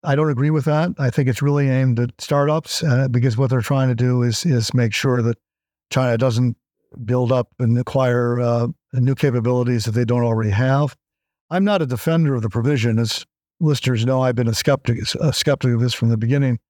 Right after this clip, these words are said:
But, uh, over time, the, the reasoning has changed. And I think it's worth saying a word about the reasoning. Uh, it started out being about the money.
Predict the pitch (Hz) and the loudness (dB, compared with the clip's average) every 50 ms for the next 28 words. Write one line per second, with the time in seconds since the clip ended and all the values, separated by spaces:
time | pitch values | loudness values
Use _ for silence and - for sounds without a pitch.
0 | _ _ _ _ _ _ _ _ _ - 131 147 147 143 135 - - - - - | _ _ _ _ _ _ _ _ _ -6 -2 0 0 0 0 -2 -2 0 0 0
1 | - - 190 - 95 - - 226 180 151 160 147 - - 196 202 185 180 170 160 | 2 2 2 0 0 -2 0 0 0 0 0 -2 0 0 0 0 2 2 2 2
2 | 147 139 123 147 143 143 131 139 135 135 165 202 196 156 165 143 131 127 123 120 | 2 2 0 0 -2 -2 -2 -2 0 2 2 2 2 2 2 2 2 2 2 0
3 | 117 - - - 160 139 113 104 101 101 - - - - _ _ _ _ _ _ | 0 -2 -2 -2 0 0 0 0 0 -2 -2 -4 -8 -14 _ _ _ _ _ _
4 | _ _ _ _ 143 131 135 131 - - 170 139 143 120 - 151 151 151 143 117 | _ _ _ _ -2 0 0 0 0 0 0 0 0 -2 -2 -2 0 0 -2 -2
5 | - _ _ _ _ _ _ _ _ _ _ _ _ - 160 151 143 131 123 139 | -6 _ _ _ _ _ _ _ _ _ _ _ _ -4 -2 -2 0 0 0 0
6 | 147 143 139 123 135 127 - - 113 117 131 123 107 113 120 117 113 110 107 - | 0 -2 0 0 0 -2 -2 -2 -2 0 0 2 2 2 2 2 2 0 -2 -4
7 | _ _ _ _ _ _ 156 143 156 151 - - - 208 220 202 170 180 180 180 | _ _ _ _ _ _ -2 -2 0 -2 -2 -4 -2 0 0 0 0 0 0 0
8 | 175 147 120 151 151 147 139 120 143 139 131 - 127 123 127 131 123 110 101 104 | -2 -2 -2 -2 -2 0 0 0 0 -2 0 0 0 0 0 0 0 -2 -4 -6